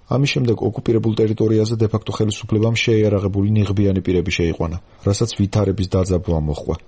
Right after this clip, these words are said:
ბანერის ადგილზე აღმართული საქართველოს დროშა კი დე ფაქტო ხელისუფლების წარმომადგენლებმა ჩამოხსნეს და ცხინვალში წაიღეს. მიუხედავად დაპირებისა, მათ ეს დროშა ქართული მხარისთვის არ გადაუციათ და აღნიშნეს, რომ დროშა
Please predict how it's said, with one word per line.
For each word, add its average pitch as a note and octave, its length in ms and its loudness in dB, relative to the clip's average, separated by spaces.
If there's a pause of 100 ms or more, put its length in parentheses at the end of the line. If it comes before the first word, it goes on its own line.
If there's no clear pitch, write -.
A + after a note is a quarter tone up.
(100)
ბანერის G2+ 400 0
ადგილზე G#2+ 460 0
აღმართული G2+ 560 0
საქართველოს G#2+ 540 0
დროშა A2 280 2
კი B2 120 0
დე A2+ 120 0
ფაქტო E2+ 240 -4
ხელისუფლების F2 580 -2
წარმომადგენლებმა F2 760 0
ჩამოხსნეს G2+ 640 0
და A#2+ 100 0
ცხინვალში F2 540 0
წაიღეს. D2+ 400 -2 (320)
მიუხედავად C3+ 500 2
დაპირებისა, B2+ 560 0
მათ F2+ 220 0
ეს F#2 120 0
დროშა - 320 0
ქართული A2+ 400 0
მხარისთვის F#2+ 520 0
არ G2+ 200 0
გადაუციათ E2+ 600 0
და - 100 -2
აღნიშნეს, G#2 460 0
რომ F2 160 -2
დროშა F2 340 0